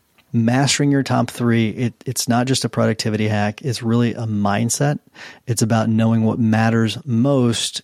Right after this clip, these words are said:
and, and having the discipline to focus on those things first. So, you know, as law firm owners, we juggle a lot. We juggle a lot of different responsibilities. But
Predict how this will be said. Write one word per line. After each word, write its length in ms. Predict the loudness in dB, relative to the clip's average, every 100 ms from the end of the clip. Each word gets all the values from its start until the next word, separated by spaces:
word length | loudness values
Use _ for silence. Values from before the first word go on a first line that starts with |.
| -2
and, 400 | 0 2 0 -2
and 160 | -4
having 400 | -4 -2 0 2
the 80 | 0
discipline 560 | 0 0 0 -2 0 0
to 80 | -2
focus 480 | -2 0 0 0
on 120 | 0 0
those 180 | 0
things 240 | -2 -4 -4
first. 360 | -6 -8 -10 -12 -18 -18 -12
So, 340 | -2 0 0 -2
you 140 | -4
know, 80 | -2
as 260 | 0 2 2
law 180 | 2 2
firm 220 | 2 2
owners, 240 | 2 -2
we 80 | -4
juggle 460 | 0 0 2 2 4
a 20 |
lot. 280 | 4 2 0
We 120 | -2
juggle 380 | -2 -2 -4 -8
a 160 | -4 -2
lot 240 | 0 2
of 80 | 2
different 280 | 0 0 -2
responsibilities. 800 | 0 -2 -2 -2 -4 -4 -8 -12 -18 -20 -20 -20 _ -6
But 220 | -6